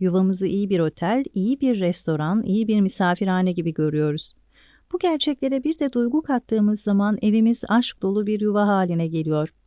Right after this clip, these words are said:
Önemli olan bu duyguların içini aşkla, sevgiyle ve saygıyla doldurabilmektir. Eşim hayatı sürprizlerle dolu olarak yaşadığını ifade etmişti.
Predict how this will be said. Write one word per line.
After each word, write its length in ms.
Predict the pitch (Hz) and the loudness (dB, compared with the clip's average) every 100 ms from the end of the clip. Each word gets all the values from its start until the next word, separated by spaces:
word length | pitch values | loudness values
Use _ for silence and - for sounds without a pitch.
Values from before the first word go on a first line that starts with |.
| _ - - - - | _ -20 -20 -14 2
Önemli 340 | 247 285 320 | 6 6 4
olan 360 | 359 320 294 294 | 0 2 2 2
bu 80 | 294 | 0
duyguların 540 | 311 269 262 254 254 | 0 0 0 2 2
içini 340 | 247 - 247 240 | 0 0 2 2
aşkla, 560 | - 240 - - 180 180 | 2 0 -2 -4 -4 -4
sevgiyle 560 | - 180 180 196 202 175 | -2 -2 -2 -2 -2 -2
ve 80 | |
saygıyla 640 | 196 - 185 180 196 190 196 | -2 0 0 0 0 0 0
doldurabilmektir. 1000 | 180 175 180 175 175 175 175 - 160 - _ _ _ - - _ _ - | 0 0 0 0 0 0 -2 -4 -10 -10 _ _ _ -20 -20 _ _ -2
Eşim 340 | 269 - 339 | -2 0 -2
hayatı 440 | 285 247 254 269 | 2 4 4 0
sürprizlerle 720 | 294 240 - 254 254 262 254 226 | -6 -6 -4 -2 2 2 2 2
dolu 180 | 220 262 | 2 2
olarak 420 | 240 214 214 - | 2 2 0 0
yaşadığını 460 | 208 214 202 214 | -2 0 0 0
ifade 420 | 202 - 175 170 165 | 0 0 0 0 -4
etmişti. 480 | - 170 - - | -4 -6 -6 -10